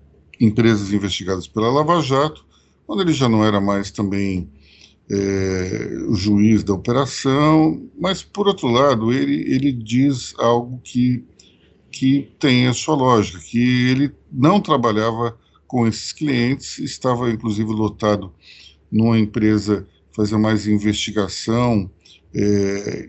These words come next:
na área jurídica, e ele, e, inclusive, o C N P J era diferente da consultoria. Enfim, me parece uma história meio esquisita. E hoje apareceu uma outra,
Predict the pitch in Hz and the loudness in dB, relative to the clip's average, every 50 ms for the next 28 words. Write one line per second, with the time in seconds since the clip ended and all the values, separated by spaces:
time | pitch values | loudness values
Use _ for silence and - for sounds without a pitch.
0 | - - 95 98 104 101 104 101 101 101 98 98 107 - 101 - 92 92 113 113 | -10 -6 -2 0 0 0 2 2 2 0 0 0 -2 -4 -6 -6 -2 0 0 2
1 | 104 110 127 151 156 156 139 135 135 - - 151 143 139 139 - - 139 131 139 | 2 4 4 4 4 4 2 0 -6 -4 0 2 4 4 4 2 0 0 2 2
2 | 143 143 139 139 135 135 135 135 135 135 135 147 143 151 143 - - - - _ | 2 4 4 4 4 4 4 2 2 2 2 2 2 2 0 -2 -8 -18 -20 _
3 | _ _ - 117 120 127 - 123 117 - 131 123 107 110 131 139 135 - - - | _ _ -2 0 0 0 0 -2 -4 -2 0 0 0 0 0 0 -2 0 0 2
4 | 147 143 143 135 - 135 110 101 87 101 117 120 117 - 127 120 117 107 - - | 2 2 2 0 2 2 2 2 2 2 0 0 0 0 0 0 -2 -2 -2 -2
5 | 117 107 104 104 - - 104 - - 101 - - - 104 92 90 98 104 107 - | 0 0 0 0 -2 -6 -6 -6 -6 -8 -8 -8 -6 -6 -6 -6 -8 -10 -12 -14
6 | _ _ _ _ _ _ - 220 - 202 139 107 104 107 - - _ - - _ | _ _ _ _ _ _ -16 -6 -2 0 0 2 0 -2 -4 -10 _ -20 -20 _
7 | _ _ _ _ _ _ _ _ _ 277 294 220 208 208 - 196 175 175 165 - | _ _ _ _ _ _ _ _ _ -10 -8 -6 -6 -4 -2 0 0 0 0 -2
8 | - 180 175 165 156 - - - - 147 143 143 143 143 143 135 - - - 123 | -2 0 2 2 2 0 -2 -2 -2 0 2 2 2 2 0 0 -2 -4 -4 -2
9 | 101 120 127 - - 185 185 180 175 185 202 185 175 180 175 - 170 143 131 117 | 0 -2 -2 -2 -2 0 2 4 4 4 4 2 0 0 0 0 0 0 0 -2
10 | - - - - 151 156 151 147 131 107 98 92 90 98 113 127 123 107 - - | -4 -4 -4 -2 0 0 2 2 0 0 0 0 0 2 2 2 2 0 -2 -8
11 | - - 95 95 - | -10 -8 -8 -8 -8